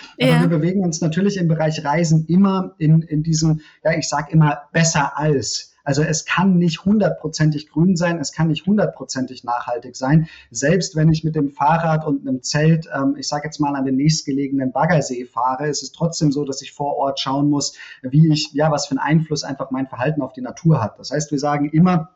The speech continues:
Speaker 1: wir müssen einen Weg finden, wo wir uns eben, wo wir unseren Urlaub nachhaltiger gestalten. Ein nachhaltiger Urlaub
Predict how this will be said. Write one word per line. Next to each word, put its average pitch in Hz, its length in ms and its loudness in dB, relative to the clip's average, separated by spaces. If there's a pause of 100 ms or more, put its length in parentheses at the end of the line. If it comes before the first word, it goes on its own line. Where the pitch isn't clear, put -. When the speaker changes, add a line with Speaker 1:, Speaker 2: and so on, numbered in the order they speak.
(580)
Speaker 1:
wir 131 140 2
müssen 151 320 4
einen 135 240 0
Weg 156 220 0
finden, 156 360 0
wo 139 120 -4
wir 143 80 -2
uns 131 160 -4
eben, 139 240 -2 (220)
wo 143 100 -2
wir 165 100 4
unseren 160 340 4
Urlaub 156 300 0
nachhaltiger 139 1040 0
gestalten. 110 560 -6
Ein 117 240 -8
nachhaltiger 143 840 -2
Urlaub 180 380 0